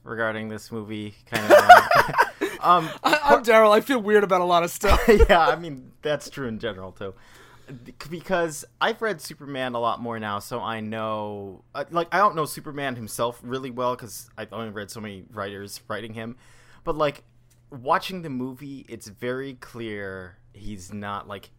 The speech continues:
Speaker 1: he, he's really stoic in this movie, and he's really
Speaker 2: Mm-hmm.
Speaker 1: kind of bland. And I always thought Superman was
Speaker 2: Yeah.
Speaker 1: bland, so when I watched the movie the first time, I was like, "This is fine, this is a okay personality."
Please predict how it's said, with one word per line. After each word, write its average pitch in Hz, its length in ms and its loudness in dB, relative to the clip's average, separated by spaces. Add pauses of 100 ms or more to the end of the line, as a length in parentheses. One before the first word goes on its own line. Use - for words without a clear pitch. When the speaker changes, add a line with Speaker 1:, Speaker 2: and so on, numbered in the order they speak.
Speaker 1:
he, 147 220 -18
he's 151 300 -8
really 294 280 -4
stoic - 580 -8 (420)
in 123 140 -6
this 113 180 -10
movie, 95 440 -12 (240)
and 147 120 -8
he's 120 240 -10
really 180 440 -10
Speaker 2:
Mm-hmm. 143 140 -18
Speaker 1:
kind 143 380 -8
of 120 180 -10 (380)
bland. 85 1000 -14
And 131 120 -8
I 185 140 -2
always 233 200 -2
thought 156 200 -6
Superman 165 400 -8
was 110 120 -8
Speaker 2:
Yeah. - 60 -20
Speaker 1:
bland, 147 360 -6
so 117 200 -2 (260)
when 139 220 -4
I 147 220 0
watched 135 460 -2
the 131 60 -10
movie 131 220 -8
the 110 80 -10
first 208 280 -6
time, 123 140 -2
I 104 60 -4
was 101 120 -8
like, 104 160 -8
"This 117 160 -10
is 101 80 -12
fine, 101 400 -6
this 98 100 -16
is 98 100 -14
a 98 200 -8
okay 113 240 -8
personality." 110 520 -8